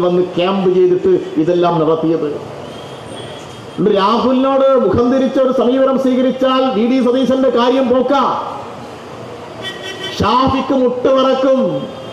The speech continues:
ഷാഫി ഈ പാർലമെന്റ് മണ്ഡലത്തിൽ പിന്നെ നിലം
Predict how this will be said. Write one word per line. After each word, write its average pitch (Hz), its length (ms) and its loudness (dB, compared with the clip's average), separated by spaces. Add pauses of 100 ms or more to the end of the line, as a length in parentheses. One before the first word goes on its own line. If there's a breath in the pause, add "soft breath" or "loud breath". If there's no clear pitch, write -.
(840)
ഷാഫി 262 420 2 (400)
ഈ - 20 2 (160)
പാർലമെന്റ് 269 580 2
മണ്ഡലത്തിൽ 269 400 0 (100)
പിന്നെ 269 240 2 (540)
നിലം 240 200 2